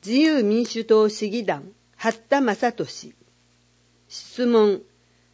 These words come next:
水産資源の確保のための伊勢湾再生についての考えは？近年、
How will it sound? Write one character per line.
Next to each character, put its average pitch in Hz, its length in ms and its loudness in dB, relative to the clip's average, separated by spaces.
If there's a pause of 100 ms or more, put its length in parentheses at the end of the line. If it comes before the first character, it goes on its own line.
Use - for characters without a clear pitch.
(240)
水 311 300 0
産 294 340 2
資 285 160 -6
源 226 260 2
の 165 100 -6
確 233 300 -4
保 175 120 -6
の 156 160 -6
た 156 140 -10
め 165 180 -6
の 160 240 -10 (400)
伊 190 80 -10
勢 311 200 0
湾 190 280 2
再 247 260 0
生 262 300 2
に 240 160 -2
つ 269 160 -8
い 247 100 -4
て 170 160 -6
の 143 140 -12
考 180 400 -6
え 165 200 -2
は？ 147 240 -18 (1400)
近 262 320 0
年、 151 240 -6